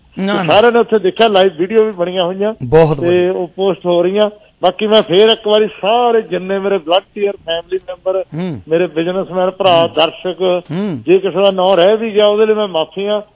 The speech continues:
Speaker 2: ਤੇ ਮੈਂ ਸਾਰਿਆਂ ਦਾ ਧੰਨਵਾਦ ਕਰਦਾ, ਜ਼ਿੰਦਾਬਾਦ ਟੀ ਵੀ ਦਾ ਵੀ ਧੰਨਵਾਦ, ਜਿਨ੍ਹਾਂ ਨੇ ਸਾਨੂੰ time to time, time ਦਿੱਤਾ ਜੀ।
Speaker 1: ਮੈਂ ਕਹਿੰਦਾ
Speaker 2: Thank you very much, Major ਭਾਜੀ।
Speaker 1: ਸੁਖਪਾਲ,
Speaker 2: ਤੇ ਮਿਲਦੇ ਆ
Speaker 1: ਅਸੀਂ
Speaker 2: ਫਿਰ।
Speaker 1: always ਤੁਹਾਡੇ ਨਾਲ ਹੈ ਤੇ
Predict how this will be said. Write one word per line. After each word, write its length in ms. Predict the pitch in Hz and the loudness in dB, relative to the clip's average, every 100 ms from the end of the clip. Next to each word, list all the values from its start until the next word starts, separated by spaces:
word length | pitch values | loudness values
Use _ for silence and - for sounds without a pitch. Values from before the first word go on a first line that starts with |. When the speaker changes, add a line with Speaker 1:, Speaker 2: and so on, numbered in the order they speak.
| _ _ | _ _
Speaker 2:
ਤੇ 80 | 175 | -6
ਮੈਂ 140 | 180 | -4
ਸਾਰਿਆਂ 560 | 185 - 214 233 226 220 | -4 -2 2 2 0 -2
ਦਾ 80 | 214 | -2
ਧੰਨਵਾਦ 440 | 214 180 160 180 | -2 -2 0 -2
ਕਰਦਾ, 400 | 175 165 160 196 | -2 -4 -2 -4
ਜ਼ਿੰਦਾਬਾਦ 500 | 185 160 165 180 185 | -4 -6 -4 0 -2
ਟੀ 160 | 185 180 | -2 -6
ਵੀ 120 | 180 | -2
ਦਾ 100 | 185 | -2
ਵੀ 80 | 185 | -2
ਧੰਨਵਾਦ, 520 | 190 160 151 175 180 - _ _ 143 | -2 -2 0 0 -2 -12 _ _ -8
ਜਿਨ੍ਹਾਂ 220 | 170 196 | -2 0
ਨੇ 60 | |
ਸਾਨੂੰ 240 | 160 170 180 | 0 -4 -4
time 280 | 180 165 165 | 0 0 -2
to 100 | 175 | -10
time, 280 | - 160 160 | -8 -8 -8
time 400 | - 165 156 143 | -4 0 0 -2
ਦਿੱਤਾ 280 | 131 135 127 | -8 -6 -6
ਜੀ। 120 | 123 135 | -6 -6
Speaker 1:
ਮੈਂ 260 | 135 156 | -2 -2
ਕਹਿੰਦਾ 280 | 151 165 170 | -2 -4 0
Speaker 2:
Thank 300 | 165 160 190 | 0 0 -2
you 80 | 175 | 2
very 160 | 190 185 | 2 2
much, 240 | 180 165 | -2 -2
Major 220 | 175 175 190 | -4 -2 -2
ਭਾਜੀ। 380 | 185 160 185 180 | 0 -2 -4 -2
Speaker 1:
ਸੁਖਪਾਲ, 420 | 175 160 160 202 | -2 2 2 2
Speaker 2:
ਤੇ 140 | 156 | 2
ਮਿਲਦੇ 200 | 151 151 | -2 2
ਆ 40 | 185 | 2
Speaker 1:
ਅਸੀਂ 240 | - 220 | 4 6
Speaker 2:
ਫਿਰ। 140 | 190 196 | 8 8
Speaker 1:
always 220 | 208 233 | 8 6
ਤੁਹਾਡੇ 320 | 214 185 196 | 6 4 4
ਨਾਲ 240 | 185 185 | 6 6
ਹੈ 60 | 214 | 6
ਤੇ 120 | 233 | 4